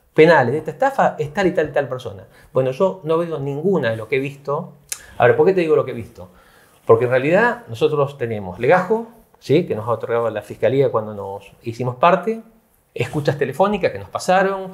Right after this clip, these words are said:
algunas entrevistas. Hay algunas cosas que todavía le falta a la fiscalía, pero bueno, hay, hay dos entrevistas que nos, hace un mes y medio ya la dejé de reclamar porque fue la última que la reclamé, que no me la han pasado, que esto no es una cuestión de mala fe de la fiscalía.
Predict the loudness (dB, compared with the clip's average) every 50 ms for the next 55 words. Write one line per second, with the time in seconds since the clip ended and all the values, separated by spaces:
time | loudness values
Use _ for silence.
0 | -18 -20 _ _ _ 0 0 2 2 0 -2 -2 -4 -4 -2 -2 -2 -2 -2 -2
1 | -2 -2 -2 -4 -14 -10 _ 0 2 2 2 2 -2 -6 -6 -6 -6 -4 -4 -4
2 | -4 -2 -2 -2 -2 -2 -2 0 0 0 0 -2 -6 -8 -8 -8 -4 0 2 2
3 | 4 4 4 2 2 -2 -2 -2 0 -2 -2 -4 -8 -10 -8 -6 -6 -6 -4 -4
4 | -4 -4 -6 -8 -8 -6 -4 -2 -2 -2 -2 -2 -2 -2 -4 -6 -10 -8 -8 -8
5 | -6 -8 -8 -10 -14 -20 _ _ _ _ -20 -20 -8 -2 -2 -2 0 -2 -4 -2
6 | -2 -2 0 2 2 2 2 2 0 0 0 -2 -2 -4 -4 -4 -2 -2 -2 -4
7 | -4 -2 0 2 2 0 0 -4 -10 -12 -12 -14 -8 -4 -2 -2 -2 -2 -4 -6
8 | -8 -6 -6 -6 -6 -6 -6 -4 -4 -2 -2 -2 -2 -4 -6 -8 -8 -8 -6 -2
9 | 2 4 4 4 4 0 -4 -8 -14 -14 -14 -14 -16 -16 -14 -14 -12 -10 -6 -4
10 | -2 -2 -2 -2 -6 -8 -12 -10 -12 -10 -8 -8 -8 -8 -8 -8 -8 -6 -6 -6
11 | -8 -12 -12 -12 -12 -12 -8 -4 0 2 4 4 4 4 2 -4